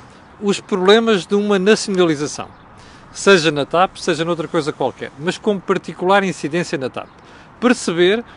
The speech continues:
porque é que não faz sentido, perceber porque é que está a fazer uma incorreta aplicação de dinheiros públicos e perceber como é que,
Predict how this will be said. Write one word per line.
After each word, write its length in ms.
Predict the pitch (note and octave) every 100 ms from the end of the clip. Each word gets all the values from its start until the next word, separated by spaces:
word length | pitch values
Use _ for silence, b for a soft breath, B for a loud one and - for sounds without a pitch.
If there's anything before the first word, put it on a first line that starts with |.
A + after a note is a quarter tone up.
| B B B -
porque 300 | F#3+ D#3+ A3
é 40 |
que 120 | -
não 240 | F#3 G#3+ A3+
faz 300 | - G3 -
sentido, 680 | - D#3+ C3+ E3+ C#3+ A2 G2 B B B -
perceber 400 | E3+ - F3 A3
porque 200 | - -
é 40 |
que 60 | -
está 160 | -
a 40 | F3+
fazer 240 | F3+ F#3
uma 140 | F3+ F3
incorreta 680 | D#3+ - F3+ F3 G3+ G3
aplicação 460 | F3+ E3+ E3+ D#3+ D#3+
de 100 | C3
dinheiros 260 | D3 C#3+ -
públicos 500 | F#3+ G#3 A3 - - B B -
e 80 | G3
perceber 500 | G#3+ - G3+ G#3 E3
como 260 | G#2 F#2+
é 100 | G2
que, 320 | - - E3